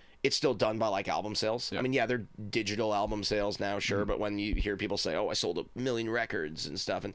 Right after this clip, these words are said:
Speaker 2: Right.
Speaker 1: I feel like that was really cool when you went into a store and you picked up a physical copy of either vinyl or a disc, you know, and, and you
Speaker 2: Mm-hmm.
Speaker 1: bought that. Like, I think
Speaker 2: Yeah.
Speaker 1: measuring physical things like that,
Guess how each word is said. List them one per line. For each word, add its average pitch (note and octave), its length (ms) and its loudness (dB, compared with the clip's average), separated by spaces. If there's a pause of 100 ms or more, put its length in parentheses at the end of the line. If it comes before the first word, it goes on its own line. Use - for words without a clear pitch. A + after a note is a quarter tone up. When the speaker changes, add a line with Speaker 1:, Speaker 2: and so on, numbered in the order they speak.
Speaker 2:
Right. D2 220 -8 (160)
Speaker 1:
I C3+ 80 2
feel F3 140 2
like E3+ 80 -2
that D3+ 160 4
was A#2 140 2
really A#2+ 300 4
cool A2 480 0 (300)
when G#2+ 220 -2
you G#2+ 120 0
went G2+ 200 0
into A2 160 -2
a A2 40 2
store G#2+ 500 2 (220)
and F#2+ 140 -6
you E2+ 60 -6
picked - 300 -2
up G#2 100 0
a G2 60 -4
physical G#2 400 -2
copy G#2 540 0 (380)
of G2+ 80 -4
either G2 160 0
vinyl G2 320 0
or G#2+ 200 0
a G#2+ 40 -2
disc, F#2 480 -4
you - 60 -4
know, F#2+ 200 -2
and, G2 280 -4
and G2+ 140 -2
you A2 80 0
Speaker 2:
Mm-hmm. G2 80 -8
Speaker 1:
bought G2+ 280 0
that. - 240 -2
Like, A2+ 120 0
I A#2+ 40 0
think B2+ 140 0
Speaker 2:
Yeah. F#2+ 60 2
Speaker 1:
measuring A2+ 500 0
physical G#2+ 580 0
things G2 340 -2
like A2+ 140 -2
that, B2 320 2